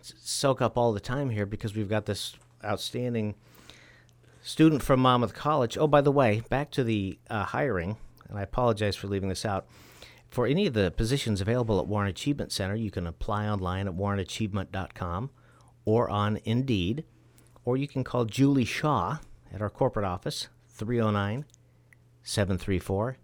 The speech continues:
three one three one, and she can fill you in on all the details. But, uh, now I think I'm going to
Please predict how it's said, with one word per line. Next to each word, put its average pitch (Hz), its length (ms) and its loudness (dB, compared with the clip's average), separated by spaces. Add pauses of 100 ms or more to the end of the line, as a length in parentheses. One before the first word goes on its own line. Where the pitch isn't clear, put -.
(160)
three 190 380 -4
one 127 420 2
three 107 320 -2
one, 52 280 -8 (520)
and 92 240 -8
she 110 140 -6
can 87 180 -12 (140)
fill 101 200 -4
you 87 120 -4
in 85 60 -6
on 85 100 -6
all 82 160 -4
the 78 100 -8
details. 76 640 -10 (580)
But, 104 220 -2
uh, - 40 0
now 127 240 2
I 123 120 4
think 117 260 -2
I'm 131 160 2
going 101 280 0
to 82 240 -6